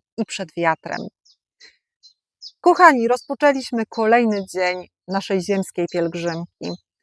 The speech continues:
Każdy z nas jest w drodze i każdy z nas jest w jakimś określonym punkcie tej drogi. Coś mamy za sobą, coś już przeżyliśmy,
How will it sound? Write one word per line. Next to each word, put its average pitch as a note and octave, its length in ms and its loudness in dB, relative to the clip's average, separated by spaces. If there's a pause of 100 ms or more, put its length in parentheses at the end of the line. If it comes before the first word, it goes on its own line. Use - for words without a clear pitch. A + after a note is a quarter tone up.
(240)
Każdy D4+ 540 2
z G#3 60 -10
nas G3+ 460 -6
jest F#3 340 -6
w E3+ 160 -10
drodze E3+ 560 -4 (840)
i A#3 120 0
każdy C#4 500 2
z F#3 100 -10
nas F#3+ 340 -6
jest G#3 180 -4
w F#3+ 40 -2
jakimś G#3 400 -4 (160)
określonym A#3 640 0 (280)
punkcie A#3+ 540 0
tej E3 180 -2
drogi. E3 480 -4 (1400)
Coś - 300 4
mamy C4 420 4
za G#3+ 120 -4
sobą, F3 480 -2
coś B3+ 280 -2
już C#4 160 -6
przeżyliśmy, F3+ 1120 -4